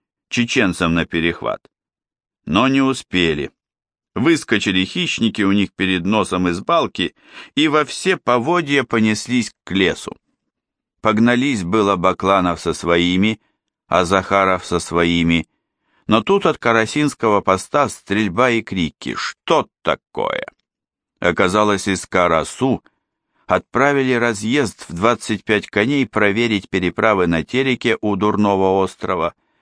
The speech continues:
Видел там кто-то свежую сакму. Проехали ребята две версты, увидели чеченцев, которые со стороны Энгельюрта в камыши стекали. Много, всадников четыреста.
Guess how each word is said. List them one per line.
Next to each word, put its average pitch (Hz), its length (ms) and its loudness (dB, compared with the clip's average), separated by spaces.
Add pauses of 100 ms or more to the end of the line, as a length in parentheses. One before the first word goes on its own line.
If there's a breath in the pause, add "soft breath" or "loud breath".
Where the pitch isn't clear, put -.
Видел 143 340 0
там 113 220 0
кто-то 107 300 0
свежую 104 480 0
сакму. - 560 -4 (640 soft breath)
Проехали 143 640 2
ребята 127 520 0
две 117 280 0
версты, 107 600 -2 (520)
увидели 139 520 2
чеченцев, 120 640 -2
которые 104 480 2
со 92 100 -4
стороны 92 500 2
Энгельюрта 92 840 0
в - 60 -10
камыши 101 480 0
стекали. 64 680 -6 (540)
Много, 95 720 2 (500)
всадников 107 600 0
четыреста. 82 680 -4